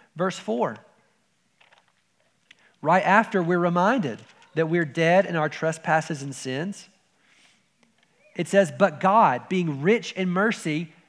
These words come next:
because of the great love with which he loved us." Verse five, "Even when we were dead in our trespasses, made us alive together." So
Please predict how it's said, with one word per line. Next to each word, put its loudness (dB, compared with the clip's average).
because 6
of 6
the 0
great 2
love 8
with 0
which -4
he -4
loved 4
us." -8
Verse -6
five, 2
"Even 0
when 0
we -2
were -2
dead 0
in -4
our -2
trespasses, -6
made -2
us 2
alive 2
together." -4
So -8